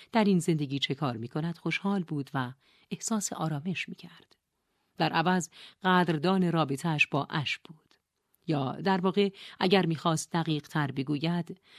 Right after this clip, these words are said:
تصور می‌کرد که قدردان رابطه‌اش است، چون اش مرد بسیار دوست داشتنی و خوبی بود و لحظات شاد و پرخنده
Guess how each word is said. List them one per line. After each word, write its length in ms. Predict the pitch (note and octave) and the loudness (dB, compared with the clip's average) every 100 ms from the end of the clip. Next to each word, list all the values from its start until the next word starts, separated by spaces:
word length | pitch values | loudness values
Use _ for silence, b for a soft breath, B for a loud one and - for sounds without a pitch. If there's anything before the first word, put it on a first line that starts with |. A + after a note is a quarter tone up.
| B B | B B
تصور 640 | A#3+ - A3 E3 A3+ G#3+ | -2 2 2 2 2 4
می‌کرد 500 | E3+ - E3 C#3 - | 2 0 -2 -2 -2
که 260 | D#3 C3+ b b - | 0 0 b b -4
قدردان 680 | G3+ F#3+ F3+ D#3 F3 G#3+ D3+ | 2 4 4 2 2 2 2
رابطه‌اش 540 | B2+ A#2+ - C#3 C3+ - D3 | 0 -2 -8 -8 -6 -8 -10
است، 240 | - - _ b - | -14 -16 _ b -4
چون 160 | - - | -4 0
اش 320 | E3+ E3+ - B B | 0 0 -4 B B
مرد 140 | C#4 A3 | 4 6
بسیار 440 | F#3 F3+ A3 G#3+ | 4 4 2 0
دوست 260 | F3 F3 - | 0 -2 -2
داشتنی 400 | D3+ E3 D3 F3+ | -2 0 0 0
و 60 | |
خوبی 320 | E3 A#3 A3+ | -2 -2 0
بود 240 | F3+ D#3 C#3+ | 0 -2 -2
و 180 | C#3+ C3+ B B B | -2 -2 B B B
لحظات 500 | E3+ F3 D3 E3 E3+ | 2 2 4 2 2
شاد 360 | E3 - A#3 A3+ | 0 2 2 2
و 40 | |
پرخنده 640 | F#3+ E3+ D#3 E3+ D3 F3 | 0 -2 0 0 2 2